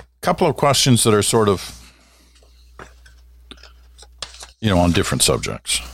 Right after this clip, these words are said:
sort of more general. Here's one on the conservative leadership situation from Joe Alessandro. Uh, not sure where Joe's writing from.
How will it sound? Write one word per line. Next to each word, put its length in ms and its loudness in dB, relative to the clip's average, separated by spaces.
sort 220 -2
of 80 0
more 200 2
general. 500 0
Here's 180 -2
one 160 0
on 120 2
the 80 0
conservative 580 -2
leadership 1200 -2
situation 640 -2
from 300 -4
Joe 420 0
Alessandro. 1040 0
Uh, 440 0
not 180 0
sure 160 0
where 120 0
Joe's 320 -2
writing 300 -2
from. 320 -10